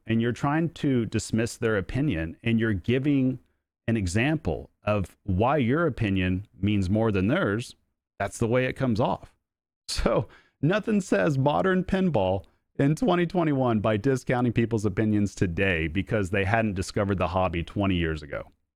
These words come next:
<laughs> It's just such a crappy take. I don't agree with it at all.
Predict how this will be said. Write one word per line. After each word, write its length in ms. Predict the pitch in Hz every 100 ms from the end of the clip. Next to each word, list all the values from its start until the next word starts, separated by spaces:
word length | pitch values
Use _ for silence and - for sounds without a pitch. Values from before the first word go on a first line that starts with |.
| _
<laughs> 60 | - - - - _
It's 280 | 285 - -
just 340 | 392 - -
such 320 | - 294 - 254
a 80 |
crappy 500 | 190 - 220 - 214
take. 340 | 170 185 123 - - - -
I 160 | 185
don't 400 | 151 - 190 233
agree 260 | 254 - 180
with 200 | 165 147
it 160 | 117 -
at 220 | 120 -
all. 400 | 127 104 64